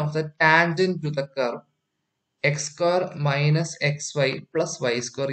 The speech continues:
is equal to seven at the point minus one two.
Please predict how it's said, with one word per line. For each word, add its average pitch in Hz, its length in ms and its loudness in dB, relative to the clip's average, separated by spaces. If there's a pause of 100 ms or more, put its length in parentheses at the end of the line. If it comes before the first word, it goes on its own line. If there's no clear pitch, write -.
is 139 160 -10
equal 151 300 0
to 147 60 -4 (140)
seven 120 280 -6 (1500)
at 147 140 4
the 165 60 4 (100)
point 131 340 0 (360)
minus 143 400 2 (160)
one 185 120 -2 (1400)
two. 160 160 2